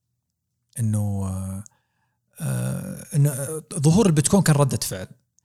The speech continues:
يعني لو ترجع لأول بداية كود البيتكوين رسخت فيه خبر موجود في الجريدة إنه البنك البريطاني، آه، ب-،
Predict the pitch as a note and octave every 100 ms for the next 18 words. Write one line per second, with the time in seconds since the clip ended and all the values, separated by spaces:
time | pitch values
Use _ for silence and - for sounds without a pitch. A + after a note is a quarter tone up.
0 | _ _ - A2 A#2 D#3+ C#3 A#2+ B2+ E3+
1 | D#3+ C3+ C3 D3+ C3+ - C3+ A#2+ A2 -
2 | - E3 - B2+ D#3 - - B2 - C3+
3 | D#3+ - _ _ _ _ _ _ _ _
4 | _ _ _ - - C3+ A#2+ A2+ B2 -
5 | A#2 A#2 C#3 C#3 B2 A2+ A2+ G#2+ - -
6 | A#2+ B2 A#2+ A2+ A2+ B2+ B2 A#2+ A#2+ B2+
7 | A2+ G2 A2+